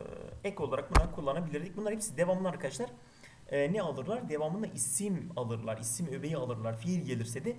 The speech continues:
gerund bir şekilde gelir. Gerund almış olur. E, besides'ın, e, aynı zamanda cümle, e, aldığını da bilelim. Olur mu? E, üçüncü sorudan devam ediyorum. E, burada diyor ki işte bu,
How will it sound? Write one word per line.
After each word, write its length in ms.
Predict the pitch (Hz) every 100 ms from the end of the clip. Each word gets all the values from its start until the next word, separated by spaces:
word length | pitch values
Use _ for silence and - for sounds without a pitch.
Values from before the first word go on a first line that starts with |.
| - - -
gerund 400 | 131 170 170 170
bir 40 | 117
şekilde 420 | 117 113 113 113
gelir. 320 | 110 - - - -
Gerund 260 | 151 131 123
almış 320 | 127 160 -
olur. 180 | 117 113 - - - - - -
E, 360 | 147 143 139 165
besides'ın, 680 | 208 214 214 - 233 220 - -
e, 120 | 139
aynı 240 | - 208 175
zamanda 480 | 151 147 170 233 143
cümle, 560 | 156 165 175 202 - -
e, 200 | 131 131
aldığını 440 | 160 170 127 156
da 120 | 214 139
bilelim. 300 | 117 110 - 185
Olur 160 | 226
mu? 160 | 131 113 - - - - - -
E, 600 | 160 170 175 170 175 170 170
üçüncü 300 | 233 247 240
sorudan 400 | - 220 196 220
devam 260 | 175 170 147
ediyorum. 380 | 120 117 113 - - - - - - - - - - - - -
E, 400 | 151 151 156 160 202
burada 260 | 254 247
diyor 160 | 294 -
ki 240 | 139 104 - - - -
işte 320 | 190 233 220
bu, 200 | 240